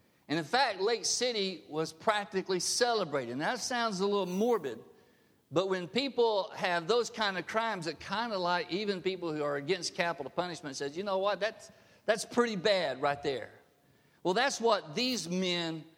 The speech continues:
that we're gonna talk about were convicted of. Jesus finds himself right in the middle of that group. But let me take you to those three men on death row, dead men walking. Jerusalem,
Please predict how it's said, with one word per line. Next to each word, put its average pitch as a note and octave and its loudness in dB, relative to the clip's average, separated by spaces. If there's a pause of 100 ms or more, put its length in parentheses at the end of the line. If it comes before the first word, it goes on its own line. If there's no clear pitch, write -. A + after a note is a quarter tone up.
(300)
that D3+ 0
we're F3 2
gonna E3 -2
talk F3+ 0
about C3 0 (480)
were D3 0
convicted D3 -2
of. A2 -4 (1000)
Jesus E3+ -2
finds G3+ 2
himself F3 2
right A3 2
in C4 -2
the B3+ 0
middle A3 2
of E3+ 2
that F#3 2
group. F#3 2 (800)
But F3 2
let D4 2
me D4 0
take B3 0
you G3+ -4
to F3+ -4
those G3+ 0
three G3 -4
men F3+ 0
on D3+ -2
death C#3+ 0
row, A2+ -4 (420)
dead E3+ 2
men D3+ -2
walking. C3 -2 (560)
Jerusalem, E3 0